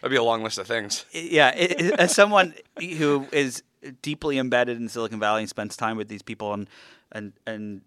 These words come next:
Speaker 2: so on, what are your thoughts?
Speaker 1: Yeah.
Speaker 2: Do you, should there be regulation? Should there be, you know, should there be caps on how big a company can grow? Should there be,
Speaker 1: <laughs>
Speaker 2: like,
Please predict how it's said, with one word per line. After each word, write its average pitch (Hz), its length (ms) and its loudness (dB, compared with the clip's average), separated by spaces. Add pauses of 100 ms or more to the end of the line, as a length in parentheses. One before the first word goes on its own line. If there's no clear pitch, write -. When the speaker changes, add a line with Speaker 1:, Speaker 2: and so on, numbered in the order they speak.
(100)
Speaker 2:
so 120 280 -6
on, 98 220 -6 (880)
what 117 160 -2
are 123 60 -4
your 120 140 -4
thoughts? - 480 -6
Speaker 1:
Yeah. 107 200 -4
Speaker 2:
Do 127 100 -8
you, 113 80 -8 (680)
should 139 220 -4
there 143 100 4
be 131 120 0
regulation? 123 960 2
Should 113 240 -6
there 113 140 0
be, 113 440 -4 (460)
you 123 160 -6
know, 110 300 0
should 110 220 -8
there 117 100 0
be 110 140 -4
caps - 520 2
on 113 260 0
how 113 240 -2
big 113 240 -4
a 113 40 -10
company 127 400 -2
can 117 200 -6
grow? 120 460 4
Should 135 220 2
there 127 160 4
be, 135 220 2
Speaker 1:
<laughs> 139 120 2
Speaker 2:
like, 127 280 -2